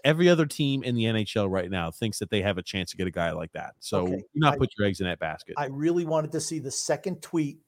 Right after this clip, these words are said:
Speaker 2: that Andrew Gross put out. He put another tweet out that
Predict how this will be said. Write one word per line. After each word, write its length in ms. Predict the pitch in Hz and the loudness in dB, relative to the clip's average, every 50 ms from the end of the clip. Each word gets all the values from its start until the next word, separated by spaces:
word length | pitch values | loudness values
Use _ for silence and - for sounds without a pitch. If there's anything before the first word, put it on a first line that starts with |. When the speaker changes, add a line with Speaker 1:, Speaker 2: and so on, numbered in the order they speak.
| _ _ _ _ _ _ - | _ _ _ _ _ _ -8
Speaker 2:
that 200 | 139 127 123 - - 147 | -8 -8 -8 -10 -10 -8
Andrew 300 | 147 147 143 131 143 135 | -8 -6 -6 -6 -8 -4
Gross 360 | 110 131 151 139 131 - - | 0 2 2 2 2 0 -4
put 220 | - - 131 113 | -8 -8 -8 -8
out. 240 | 104 90 87 - - _ _ _ _ _ _ _ _ _ _ - | -8 -10 -14 -16 -20 _ _ _ _ _ _ _ _ _ _ -10
He 80 | 147 135 | -8 -6
put 180 | - 147 127 | -4 -4 -4
another 320 | 120 120 120 135 165 208 202 | -4 -4 -4 -2 0 -2 -2
tweet 280 | 208 - 202 196 185 | -2 0 2 4 6
out 320 | 170 151 147 147 147 151 - _ _ _ _ - | 8 8 8 8 4 2 -4 _ _ _ _ 0
that 240 | 139 127 127 - | 0 0 0 -2